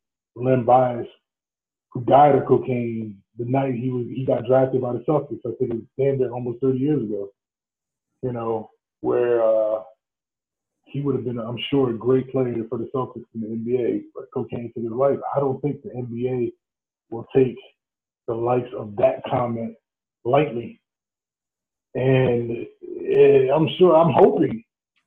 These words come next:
his agent got in his ear. I'm hoping Golden State's management got in his ear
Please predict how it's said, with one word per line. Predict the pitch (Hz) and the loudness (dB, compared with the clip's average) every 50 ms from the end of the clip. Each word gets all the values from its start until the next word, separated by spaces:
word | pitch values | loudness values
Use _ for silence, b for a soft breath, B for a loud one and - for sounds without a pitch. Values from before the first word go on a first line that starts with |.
| _ _ _ _ _ - | _ _ _ _ _ 0
his | 143 139 135 131 | 0 2 2 2
agent | - 151 147 131 135 139 139 - 131 135 | 4 4 4 6 4 2 0 -2 0 2
got | 135 127 123 | 2 2 4
in | 131 135 123 | 2 2 2
his | 120 | 4
ear. | 127 127 127 120 120 | 4 2 2 2 0
I'm | 143 - | -2 0
hoping | 117 117 165 208 - - 180 156 139 127 113 | 4 6 6 6 6 6 6 6 6 4 4
Golden | 123 147 156 156 139 131 123 - | 6 8 8 8 6 4 -2 -2
State's | - 151 151 147 131 - - - | 0 0 0 0 0 -4 -10 -10
management | 123 123 135 151 170 175 156 127 123 135 - - 113 | -4 0 2 4 6 6 4 4 2 0 0 0 -2
got | 131 131 131 127 | -2 -2 -2 -2
in | 131 131 127 123 | -4 -4 -4 0
his | 123 131 | 4 4
ear | 135 131 123 120 110 - | 4 6 4 2 -2 -6